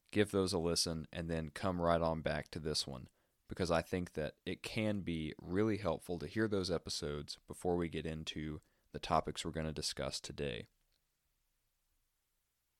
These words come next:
So with that, I will assume that if you're still here, you're in it for the long haul. So as we did with the last couple episodes,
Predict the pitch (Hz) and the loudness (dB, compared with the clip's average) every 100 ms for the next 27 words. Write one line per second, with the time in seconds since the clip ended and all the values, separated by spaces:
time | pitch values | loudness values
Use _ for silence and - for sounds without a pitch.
0 | _ _ _ _ _ - - 80 - 104 | _ _ _ _ _ -6 0 0 4 6
1 | 110 - _ _ _ _ _ - 80 90 | 6 2 _ _ _ _ _ -2 2 6
2 | 107 104 113 113 104 82 - - - 110 | 6 6 4 2 2 2 0 -4 2 4
3 | 107 107 110 110 - _ _ _ _ 78 | 4 4 4 2 -2 _ _ _ _ 0
4 | 78 - 95 76 - 87 80 80 80 78 | 0 2 0 0 0 2 4 4 2 0
5 | - 60 50 - _ _ _ _ _ - | -4 -6 -6 -10 _ _ _ _ _ 6
6 | 110 120 110 98 101 104 85 87 - 82 | 6 8 4 6 6 6 4 0 4 6
7 | 90 92 - 92 90 85 - - 82 82 | 6 6 0 0 2 2 2 0 2 2
8 | 80 | 0